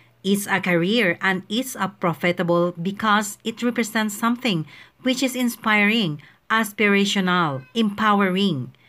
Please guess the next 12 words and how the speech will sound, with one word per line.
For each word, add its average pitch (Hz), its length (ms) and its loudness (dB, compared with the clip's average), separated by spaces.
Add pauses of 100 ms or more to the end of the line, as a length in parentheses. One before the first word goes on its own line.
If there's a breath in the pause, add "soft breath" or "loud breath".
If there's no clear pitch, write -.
(320 soft breath)
Pero 196 320 4
hindi 185 480 2
lang 180 240 0
daw 170 160 2
basta 185 320 0
prestige 190 720 -2
at 175 80 -4 (160)
profit 185 400 -2 (160)
ang 196 160 0
habol 190 320 0
ni 214 160 0
Hart. 202 320 -2